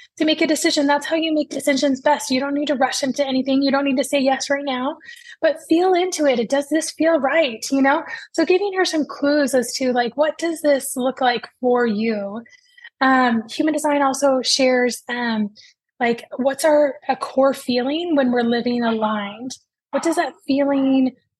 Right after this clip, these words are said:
feel like and so when we know that feeling, we can be like, "Oh, hey, here it is. What have I been doing to cultivate that feeling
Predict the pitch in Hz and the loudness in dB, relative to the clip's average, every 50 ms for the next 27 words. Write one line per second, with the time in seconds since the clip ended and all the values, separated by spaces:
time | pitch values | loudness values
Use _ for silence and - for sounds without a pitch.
0 | _ _ _ _ - 277 311 359 381 339 285 240 226 220 214 208 226 226 - - | _ _ _ _ 0 2 4 4 4 4 2 0 0 -2 -2 -4 -4 -8 -12 -20
1 | _ _ _ _ _ - 285 269 - 302 294 285 285 269 254 240 302 320 320 320 | _ _ _ _ _ -2 -2 0 2 2 2 2 2 -2 -2 -2 0 0 0 -2
2 | 311 294 269 262 277 302 381 403 370 311 - - - - 277 269 262 269 269 262 | -2 -2 0 2 2 2 2 2 0 -2 -2 -2 -4 -2 0 0 2 2 0 0
3 | 240 262 254 269 254 226 262 262 254 247 254 - - - 339 370 339 247 - - | 0 -2 -2 -2 -2 0 0 0 0 0 -2 -4 -2 -2 0 2 2 0 -2 -4
4 | - 381 415 381 277 208 - - 320 320 330 359 403 415 392 302 247 202 - - | -2 0 0 0 0 -2 -2 -2 0 2 2 2 2 4 2 2 0 -2 -8 -12
5 | - - - - - - - - - _ _ _ _ _ _ _ - 262 311 320 | -16 -18 -16 -16 -16 -16 -18 -20 -20 _ _ _ _ _ _ _ -2 0 0 0
6 | 302 320 381 359 370 359 349 302 311 285 269 240 302 349 370 359 330 302 285 285 | 2 0 2 2 2 2 2 2 2 0 2 2 2 2 2 2 2 0 0 0
7 | 254 - - 285 269 - - - 302 320 311 330 302 240 294 269 269 285 262 226 | -2 -2 -2 -2 -2 -2 0 0 0 0 2 0 0 2 2 0 0 -2 -4 -2
8 | 202 247 247 254 247 247 - - - - - _ _ _ - 277 285 277 277 277 | -2 0 2 2 0 -2 -4 -6 -12 -14 -14 _ _ _ -2 0 0 2 2 2
9 | 269 269 262 262 262 | 2 2 2 0 0